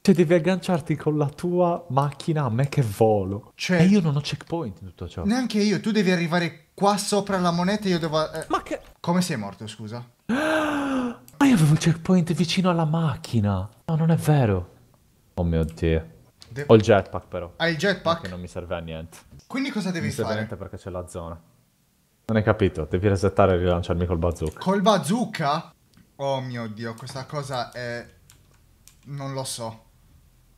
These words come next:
Speaker 1: Ah. Non sarà facile.
Speaker 2: Non sarà facile e sai che se moriamo entrambi qua è la fine, sì.
Speaker 1: È perché tu non hai jetpack.
Speaker 2: Io no-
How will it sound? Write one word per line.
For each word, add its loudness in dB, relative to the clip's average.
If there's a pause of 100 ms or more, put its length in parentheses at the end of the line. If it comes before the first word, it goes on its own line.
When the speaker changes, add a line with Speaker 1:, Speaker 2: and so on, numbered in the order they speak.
(800)
Speaker 1:
Ah. -6 (1200)
Non 2
sarà 4
facile. -2 (140)
Speaker 2:
Non -8
sarà -2
facile -2
e -6
sai -2
che -8 (220)
se -8
moriamo -4
entrambi -8
qua -2
è -6
la -10
fine, -10
sì. -10 (800)
Speaker 1:
È -4
perché -2 (100)
tu 4
non 6
hai 6
jetpack. 0
Speaker 2:
Io 4
no- -8